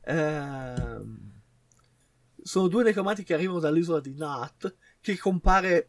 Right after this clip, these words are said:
in parecchie storie di, eh, di Zotique.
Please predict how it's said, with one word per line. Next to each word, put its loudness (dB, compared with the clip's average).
in -6
parecchie -2
storie -2
di, -10
eh, -12
di -12
Zotique. -4